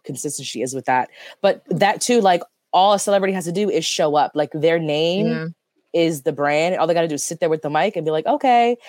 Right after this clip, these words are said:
Speaker 1: And they have the connections to get other big stars to be, um, guests on their podcast. So yeah, that's definitely a big competitor, you know?
Speaker 2: Yeah. Yeah, definitely building the brand, building the following.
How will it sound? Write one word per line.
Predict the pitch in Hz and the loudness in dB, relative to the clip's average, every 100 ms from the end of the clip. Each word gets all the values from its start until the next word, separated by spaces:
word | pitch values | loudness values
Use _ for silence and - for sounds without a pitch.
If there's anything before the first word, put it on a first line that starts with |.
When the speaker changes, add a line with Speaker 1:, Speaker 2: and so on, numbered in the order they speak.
| - | -8
Speaker 1:
And | - 175 180 | -2 0 0
they | |
have | 185 180 233 | 0 0 0
the | |
connections | 254 190 147 - 147 | -4 -4 -6 -6 -12
to | - | -8
get | 147 151 - - | -2 -2 -2 0
other | 151 151 147 | 0 2 -2
big | 135 151 143 | 0 -2 -2
stars | - 143 135 - | -2 0 0 -4
to | 143 | -10
be, | 139 - - | -10 -10 -4
um, | 131 127 127 - | -2 -2 -8 -2
guests | 143 131 - - | -2 -2 -10 -10
on | 135 | -8
their | 135 | -8
podcast. | 131 139 127 131 123 - - _ - _ | -4 -4 -2 -2 -4 -6 -16 _ -20 _
So | - 151 143 | -4 -2 0
yeah, | 147 139 | 0 0
that's | 147 147 - | 0 -2 -2
definitely | 139 165 156 151 139 131 | -4 -4 -6 -4 -4 -6
a | - 127 | -4 -6
big | 127 135 123 | -2 -4 -6
competitor, | 131 131 131 127 123 123 - _ _ - | -16 -6 -4 -2 -4 -6 -10 _ _ -8
you | |
know? | 131 127 131 160 | -4 -2 -2 -4
Speaker 2:
Yeah. | 165 - _ _ _ _ _ _ | -12 -16 _ _ _ _ _ _
Yeah, | 185 170 | -4 -2
definitely | 170 185 208 | 0 0 0
building | 170 180 185 180 | 2 2 2 -2
the | 165 | 0
brand, | 165 170 170 | 0 2 2
building | 175 170 165 | 2 0 -2
the | |
following. | 160 160 160 165 165 160 165 | -2 -2 0 0 0 -2 -4